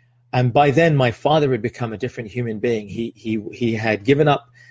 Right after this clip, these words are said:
the so-called vices or what people would regard as vices. He had become a real simple person. And my dad was never a religious guy. He, he was kinda spiritual, but he was never religious. And in those last few weeks, he became quite a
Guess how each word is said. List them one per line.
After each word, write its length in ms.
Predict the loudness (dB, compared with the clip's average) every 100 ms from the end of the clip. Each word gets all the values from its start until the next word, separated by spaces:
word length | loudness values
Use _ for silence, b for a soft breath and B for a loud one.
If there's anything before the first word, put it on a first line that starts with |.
| b
the 60 | -4
so-called 580 | 2 2 4 2 2 0
vices 640 | 0 0 0 -2 -2 -4
or 240 | -6 -6 -4
what 180 | -6 -8 -10 -20 _
people 300 | -4 -4 -2
would 140 | -4 -2
regard 260 | 2 2
as 120 | 2 -2
vices. 500 | -4 -2 -2 -2 0
He 80 |
had 80 | 0
become 260 | -2 -4 -2
a 60 |
real 240 | 4 4 4
simple 400 | 0 -4 -4 -6
person. 500 | -4 -4 -4 -12 -18 _ B B B B B B
And 240 | 0 4 4
my 120 | 4
dad 240 | 4 4
was 120 | 4
never 300 | 2 4 6
a 40 | 8
religious 440 | 6 4 2 -2
guy. 360 | 0 2 2 0
He, 220 | -6 -20 -14
he 160 | -4 -2
was 160 | -2
kinda 320 | -4 -4 -2 -4
spiritual, 500 | 0 0 0 -2 -2
but 140 | -2
he 40 |
was 120 | -2 -2
never 200 | -2 -2
religious. 540 | 0 -2 -4 -8 -10
And 140 | -8
in 100 | -4
those 240 | -2 -2 0
last 300 | 0 -2 -6
few 180 | -4 0
weeks, 260 | 0 -2
he 200 | -4 -4
became 400 | -4 -8 -6 -6
quite 240 | -4 -2
a 120 | 0